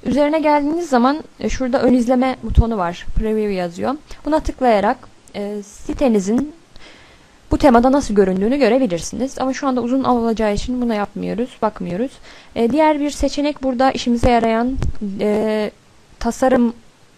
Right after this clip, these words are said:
seçenekleri. Burada, e, site başlığınızı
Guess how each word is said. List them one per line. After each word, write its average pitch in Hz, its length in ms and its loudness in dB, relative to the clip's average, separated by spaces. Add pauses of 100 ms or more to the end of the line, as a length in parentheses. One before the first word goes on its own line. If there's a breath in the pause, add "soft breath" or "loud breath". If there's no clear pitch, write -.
(160)
seçenekleri. 196 800 -4 (640 loud breath)
Burada, 285 380 6 (400)
e, 185 400 -2 (1500)
site - 320 6
başlığınızı 175 760 2